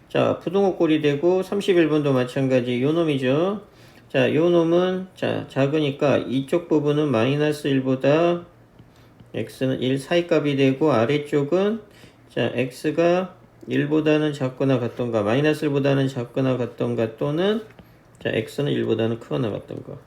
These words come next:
이렇게 범위가 설정이 되지. 그러면, 자, 모든 실수에서 연속이죠. 그럼 어디에서만 연속이 되면 되느냐? 이렇게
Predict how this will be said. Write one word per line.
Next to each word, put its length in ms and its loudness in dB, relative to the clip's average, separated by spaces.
이렇게 260 2
범위가 320 0
설정이 380 -2
되지. 580 -2
그러면, 640 0
자, 160 0
모든 320 0
실수에서 520 0
연속이죠. 680 -2
그럼 200 -2
어디에서만 520 2
연속이 380 -2
되면 240 -2
되느냐? 640 -4
이렇게 500 2